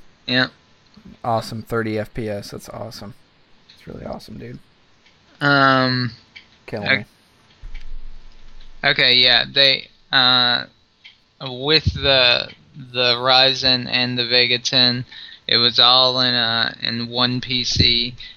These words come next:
Speaker 1: and they were showcasing, you know, V R ready setup. It can reach seventy-five F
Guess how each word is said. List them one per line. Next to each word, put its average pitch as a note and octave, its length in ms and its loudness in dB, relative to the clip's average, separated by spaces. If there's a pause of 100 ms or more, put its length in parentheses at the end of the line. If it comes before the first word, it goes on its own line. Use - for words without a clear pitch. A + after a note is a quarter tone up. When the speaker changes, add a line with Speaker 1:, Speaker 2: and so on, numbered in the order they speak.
(160)
Speaker 1:
and A2+ 180 0
they B2 160 6
were A#2 520 2
showcasing, A#2+ 1120 2
you A2+ 140 0
know, A2+ 180 0
V B2 300 2
R A#2+ 260 4
ready A#2+ 540 0 (360)
setup. B2+ 580 2 (520)
It A#2 240 0
can B2+ 220 -4
reach A#2+ 380 -2
seventy-five C3+ 1080 2
F C3 160 -2